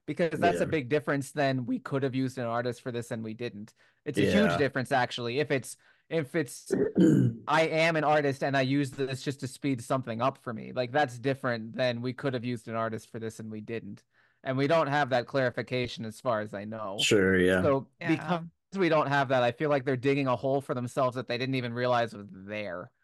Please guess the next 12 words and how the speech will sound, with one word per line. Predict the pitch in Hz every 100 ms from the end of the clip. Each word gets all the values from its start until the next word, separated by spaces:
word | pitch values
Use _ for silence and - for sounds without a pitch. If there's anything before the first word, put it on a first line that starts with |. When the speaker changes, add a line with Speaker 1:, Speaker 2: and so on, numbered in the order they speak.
| _ _ -
Speaker 1:
And | 120
it | 127
could | 143 170 -
be, | 139
like, | 123
Speaker 3:
Yeah. | 123
Speaker 1:
a |
cultural | - 139 127 - 110
differences | 101 120 120 107 113 113
sort | 120 113
of | 117
thing. | 110 110